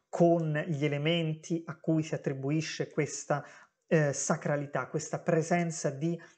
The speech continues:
alterità indefinita. Ma dall'altro a noi quello che interessa e di cui volevo parlarvi nello specifico in questa lezione è,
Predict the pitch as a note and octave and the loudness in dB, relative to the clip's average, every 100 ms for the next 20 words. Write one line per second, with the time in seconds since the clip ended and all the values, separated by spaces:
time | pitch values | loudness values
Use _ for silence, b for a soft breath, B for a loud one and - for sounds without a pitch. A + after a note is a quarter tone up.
0 | _ - E3+ D#3+ D#3+ C#3+ C3+ D#3 D3 C#3 | _ 0 2 2 -2 -2 -4 -4 -4 -6
1 | C3+ C3+ C3+ B2+ A#2+ - B B B E3+ | -8 -8 -10 -10 -12 -14 B B B -2
2 | F3 E3 F3 F3+ A#3 G#3+ G3 G3+ G3+ E3+ | 0 0 0 0 2 2 0 -2 -4 -2
3 | F3 D#3 - E3+ E3+ C#3+ C#3 C3+ D3 D3+ | -2 -4 -2 0 0 -2 -8 -4 -2 -2
4 | - C#3 C3 C3 C#3+ C#3 C#3 D#3+ G#3+ E3+ | -4 -8 -8 -6 -2 0 2 2 2 0
5 | C3 B2 A#2+ B2+ D3 - _ _ _ _ | -2 -4 -6 -4 -6 -8 _ _ _ _
6 | _ - - C3+ B2 - B2+ C#3+ B2+ A#2+ | _ -20 -8 -6 -6 -6 -4 -4 -4 -6
7 | A#2+ - G#3+ A#3+ - - - G#3+ G3+ | -4 0 2 2 0 -8 0 2 2